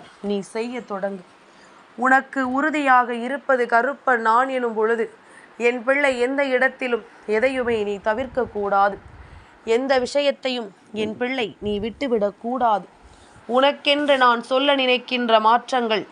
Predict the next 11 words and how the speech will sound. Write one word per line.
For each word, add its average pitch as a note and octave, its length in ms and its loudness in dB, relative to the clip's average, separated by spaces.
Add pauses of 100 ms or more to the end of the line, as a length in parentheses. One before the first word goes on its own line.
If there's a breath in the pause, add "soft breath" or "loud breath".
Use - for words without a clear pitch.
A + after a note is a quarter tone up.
(260 loud breath)
இனி G#3+ 220 0
உன்னை A#3+ 400 2
பலப்படுத்த B3 800 2
போகிறது. G#3+ 520 0 (720 loud breath)
உனக்கென C#4+ 520 4
இந்த C4 360 2
கருப்பன் B3+ 580 2
கொண்டு C4 320 2
வந்து A#3 280 2
தருகின்ற A#3 600 2
விஷயங்கள் G#3 640 -2